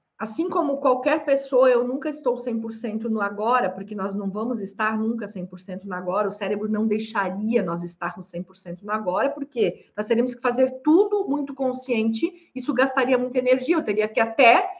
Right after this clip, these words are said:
todos os dias pensar como é que eu faço pra andar.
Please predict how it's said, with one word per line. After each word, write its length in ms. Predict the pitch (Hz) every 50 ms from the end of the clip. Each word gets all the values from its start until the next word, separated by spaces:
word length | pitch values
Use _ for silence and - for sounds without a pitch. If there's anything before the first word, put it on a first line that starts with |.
| - _ _
todos 240 | - 320 330 - -
os 160 | 302 311 262
dias 200 | - 277 311 302
pensar 400 | - 311 302 294 - 285 285 285
como 140 | - 285 285 285
é 40 |
que 80 | 285 311
eu 60 | 294
faço 260 | 285 277 269 277 -
pra 120 | - 302 311
andar. 440 | 330 370 466 453 - - - -